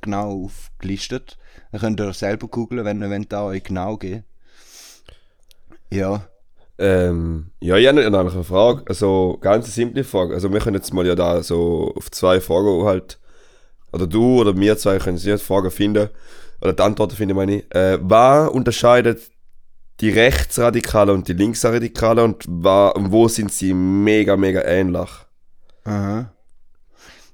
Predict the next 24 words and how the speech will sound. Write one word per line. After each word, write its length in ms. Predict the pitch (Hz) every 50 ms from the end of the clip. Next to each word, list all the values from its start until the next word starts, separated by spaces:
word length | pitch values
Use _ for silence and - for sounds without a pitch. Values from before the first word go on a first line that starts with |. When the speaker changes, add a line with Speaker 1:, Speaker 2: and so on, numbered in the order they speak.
| - - - - - - - - - - - - _
Speaker 1:
Ich, 140 | - 151 170
ich 200 | 131 139 165 160
kann 140 | - 135 123
dir 80 | - 113
da 80 | 117
eine 100 | 117 113
Antwort 380 | 117 131 135 - 117 113 110 -
geben, 280 | - 131 135 123 110 -
aber 180 | - 107 101 98
da 140 | 120 120
ist 140 | 117 113 -
eben 280 | 131 113 - 110 104 - - - - - - - -
in 140 | - 107
dem 180 | - 123 120 127
Sinn, 320 | 110 123 123 117 110 - - - - - - - - - - - - - - - - - - - - - - - - - - - - - - - - - - - -
es 260 | 113 110 - - -
gibt, 420 | - 139 131 - - - - - - - - - - - - - - - - - - - - - - - - - -
wa-, 160 | 117 123 120
was 120 | 131 127
sind 160 | - 160 156 143
Linksradikale, 880 | 147 147 156 151 - - 127 127 127 131 - - 113 98 90 95 95
was 120 | 95 101 107
sind 140 | 117 110 107
Rechtsradikale? 880 | 107 107 - - - 107 104 101 110 110 - - 90 82 80 80 80